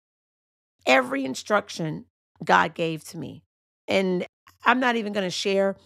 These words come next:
some of the things here that I had to obey because it's gonna expose another person, and I don't wanna do that. But I'm just telling you, I had to obey so many things. If, if people wanted, my clients know, because some of them I've told it to them,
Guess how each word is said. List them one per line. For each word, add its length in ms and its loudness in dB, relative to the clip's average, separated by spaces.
some 260 4
of 60 -2
the 80 2
things 360 -2
here 240 2
that 140 -2
I 120 6
had 260 -2
to 60 -4
obey 420 0
because 420 -4
it's 120 -10
gonna 240 -4
expose 540 -6
another 260 -6
person, 460 -6
and 120 -4
I 80 -2
don't 140 -6
wanna 160 -6
do 200 -8
that. 260 0
But 180 4
I'm 200 2
just 200 -10
telling 300 -4
you, 220 -4
I 180 4
had 220 -2
to 120 -4
obey 340 -2
so 220 -8
many 280 -4
things. 560 -4
If, 180 0
if 180 -4
people 320 -4
wanted, 320 -2
my 140 4
clients 580 -2
know, 220 -2
because 280 -8
some 180 -2
of 80 -4
them 180 -4
I've 160 -2
told 260 -6
it 120 -10
to 80 -12
them, 340 -4